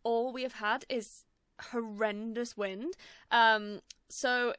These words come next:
it's really stopped me in my tracks with the riding school, um, which I was planning before I had a little break from the podcasts and doing, like, more online things and things so I could focus on the horses through the winter. I was planning on filming a podcast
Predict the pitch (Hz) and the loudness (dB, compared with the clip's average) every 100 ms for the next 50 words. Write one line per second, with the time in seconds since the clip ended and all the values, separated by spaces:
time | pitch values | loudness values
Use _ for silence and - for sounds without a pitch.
0 | - 294 - - 233 269 311 330 320 269 | -4 -6 -6 -6 -2 -2 0 0 -2 -4
1 | - - 262 - 254 220 220 262 247 220 | -8 -4 -4 -2 -2 -2 -2 4 4 4
2 | - - 208 220 214 208 196 190 202 247 | 0 -14 -6 0 0 0 -4 2 6 6
3 | 233 233 - 160 113 220 - - - 208 | 4 -8 -6 -6 -6 -6 -12 -20 0 6
4 | 220 202 190 - 233 254 254 254 392 - | 6 4 -4 -6 -2 0 2 2 0 4
5 | 302 220 202 226 269 269 277 233 214 196 | 4 4 -4 -2 2 2 2 2 0 4
6 | 220 220 - 202 185 185 220 196 196 190 | 4 4 -2 -8 -8 -4 -4 -2 -2 -2
7 | 196 - 185 180 - 208 196 185 180 - | -2 -8 -6 -8 -4 0 0 -2 -12 -6
8 | 208 - 202 196 190 180 180 185 196 202 | -4 -4 -2 -2 -2 -2 -2 -2 -2 -4
9 | 208 190 185 190 185 180 170 - 175 - | -4 -4 -4 -8 -8 -6 -6 -8 -10 -8
10 | 185 185 - 180 180 190 202 196 - 170 | -6 -6 -8 -12 -6 -6 -6 -10 -8 -6
11 | 170 180 185 98 98 - - - _ - | -6 -6 -6 -6 -6 -12 -20 -20 _ 2
12 | 220 226 226 220 - 247 - 311 415 247 | 6 8 6 4 0 -2 4 4 4 0
13 | 233 269 254 240 240 240 220 | 0 -2 -2 -2 -2 0 -2